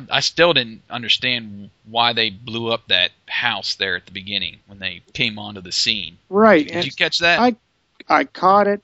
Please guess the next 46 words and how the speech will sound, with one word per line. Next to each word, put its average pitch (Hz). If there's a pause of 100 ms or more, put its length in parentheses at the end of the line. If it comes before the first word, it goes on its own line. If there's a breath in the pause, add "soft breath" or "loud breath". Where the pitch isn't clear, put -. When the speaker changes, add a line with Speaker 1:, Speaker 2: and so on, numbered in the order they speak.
Speaker 2:
I 185
kinda 175
took 139
it 131
more 135
as, 120 (120)
as, 117 (640)
you 135
know, 113
it 113
was 113
kinda 123
like 113
a 107
misfire. 147
You 139
know, 117
they 113
hit 139
the 131
wrong 139
thing, 143
or, 120 (640)
you 147
know, 123
just 127 (300)
hit 156
the 127
wrong 131
target 131
by 120
accident 117
or 110
something. 113
I 123
didn't 131
think 131
more, 131
more 131
of 131
it, 117
but 127
now 139
that 123
you 131
actually 120